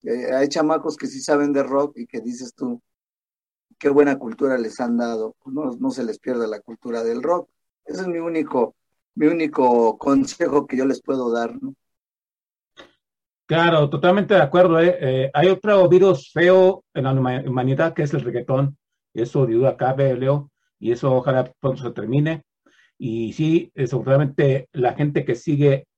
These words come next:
Speaker 2: ese género no se da cuenta que tras la música está el ritmo, la ejecución, el, la expresión,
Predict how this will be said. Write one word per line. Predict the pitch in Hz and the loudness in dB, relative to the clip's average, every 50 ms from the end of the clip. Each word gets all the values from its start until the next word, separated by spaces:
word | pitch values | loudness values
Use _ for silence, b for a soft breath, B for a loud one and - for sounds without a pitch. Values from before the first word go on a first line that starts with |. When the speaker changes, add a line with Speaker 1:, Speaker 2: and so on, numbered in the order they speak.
| _ _ _ _ | _ _ _ _
Speaker 2:
ese | 123 131 131 - 156 143 | -4 -4 -2 -2 -2 0
género | 175 165 160 147 139 139 143 143 143 - _ _ _ _ _ _ _ _ | 0 0 2 4 4 4 4 2 0 -4 _ _ _ _ _ _ _ _
no | - 117 131 139 | -4 -2 0 0
se | 139 - | 2 2
da | 147 147 143 143 | 4 4 4 4
cuenta | 147 147 143 139 143 - | 2 2 2 0 0 0
que | - 123 120 | -2 -2 -2
tras | - - 120 113 110 | -2 -2 -4 -2 -2
la | 120 123 | -2 0
música | 127 143 147 143 - 143 - - 156 147 143 156 - _ | 0 0 0 0 -2 -4 0 2 4 4 4 4 0 _
está | - 123 - _ 143 135 139 143 139 - - _ _ _ _ _ _ _ - | -10 -10 -4 _ 0 2 2 2 2 0 -4 _ _ _ _ _ _ _ -8
el | 135 113 107 | -6 -6 -2
ritmo, | - 135 156 160 156 156 156 156 156 151 | -2 0 0 0 0 -2 -2 0 0 0
la | 139 | -2
ejecución, | 135 123 110 - 180 - - 143 139 151 156 151 | -2 -4 -6 -6 -6 -4 0 0 0 0 0 0
el, | 147 127 113 113 110 - _ _ _ _ - | -2 -2 -2 -4 -6 -8 _ _ _ _ -6
la | 120 117 | -6 -6
expresión, | 113 - - 120 117 - 143 151 151 156 165 170 - | -4 -4 -6 -6 -4 0 0 2 2 2 0 -4 -6